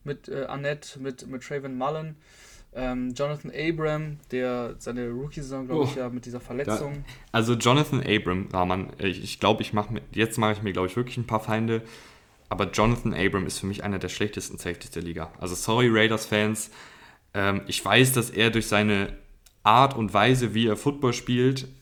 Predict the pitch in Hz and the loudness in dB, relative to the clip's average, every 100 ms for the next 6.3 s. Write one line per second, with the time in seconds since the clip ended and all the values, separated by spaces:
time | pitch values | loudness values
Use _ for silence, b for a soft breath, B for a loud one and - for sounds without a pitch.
0 | _ _ 104 107 - 113 113 107 95 107 | _ _ -8 -6 -2 2 2 2 2 2
1 | 135 - 131 131 143 139 - 147 165 - | 2 2 0 2 0 0 0 0 0 -2
2 | - - 117 - 107 - - 123 135 135 | -10 -2 -2 -2 -6 -10 0 4 4 4
3 | 131 - - - - 82 - 101 - 110 | 0 -8 -16 -10 -8 -8 -10 -10 -6 -4
4 | 107 110 131 139 - 95 101 104 - - | -2 2 4 2 -2 -2 0 0 0 0
5 | 131 131 131 90 - - 147 - - 131 | 2 4 2 0 -6 -2 -2 -2 0 4
6 | 135 - | 4 0